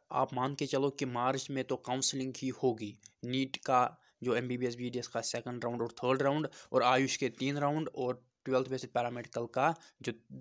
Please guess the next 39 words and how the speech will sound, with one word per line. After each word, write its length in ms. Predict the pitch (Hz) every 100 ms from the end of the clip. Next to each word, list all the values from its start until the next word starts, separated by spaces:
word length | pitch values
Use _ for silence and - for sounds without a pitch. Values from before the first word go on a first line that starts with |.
| -
सेशन 360 | - 127 131
टू 120 | 127 135
थाउजेंड 220 | 127 123
ट्वेंटी 260 | 123 120
वन 240 | 117 123 127
है, 100 | 135
उसका 360 | - 123 -
तीसरा 340 | 120 123 120 117
राउंड 220 | 110 131
हो 160 | 123 117
सकता 320 | 113 - 123 135
है। 200 | - 113 - _ - - - - -
तो 160 | 151
आप 280 | 156 - 123
मान 220 | 131 131
के 140 | 143 139
चलो 220 | 135 135 135 -
कि 140 | 135
मार्च 520 | 127 123 127 139 143
के 140 | - 143
महीने 400 | 123 123 127 120
भी, 160 | 120 123
भी 180 | 143 135
काउंसलिंग 400 | - 120 - 127
चलने 360 | 127 120 117 120
वाली 380 | 110 113 113 123
है। 240 | - 120 139 - - - -
ये 100 | 117
यहाँ 240 | 113 117 107
पर 180 | 120 143 - - - 110
लॉन्ग 300 | 123 139 110 -
प्रोसेस 420 | 113 117 - -
रहने 260 | 110 113 113
वाली 320 | 107 107 117
हैं। 320 | 110 110 101 101 - - -
तो 120 | 123
उसके 320 | 123 156 -
बाद 220 | 135 135 131
जो 360 | 143 143 90